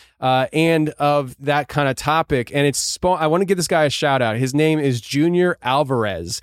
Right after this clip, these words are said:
And, uh, I posted on Instagram or on my Twitter, and I took a screenshot and posted it on the Instagram at polling people, asking them,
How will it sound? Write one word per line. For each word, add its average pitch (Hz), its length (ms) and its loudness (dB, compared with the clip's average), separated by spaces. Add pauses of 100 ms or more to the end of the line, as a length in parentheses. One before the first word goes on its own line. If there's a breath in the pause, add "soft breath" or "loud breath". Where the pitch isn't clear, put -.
(300 loud breath)
And, 143 400 0
uh, 135 280 2
I 143 100 0
posted 180 720 0
on 147 440 2 (140)
Instagram 160 800 0
or 151 280 0
on 151 80 0
my 139 140 0
Twitter, 180 420 0
and 131 80 0
I 131 60 0
took 147 160 -4
a 139 40 0
screenshot 160 580 0
and 127 100 -2
posted 143 340 0
it 135 40 2
on 131 100 2
the 127 120 0
Instagram 131 520 0 (260 loud breath)
at 147 200 -6
polling 220 400 0
people, 143 380 0
asking 151 360 0
them, 139 300 0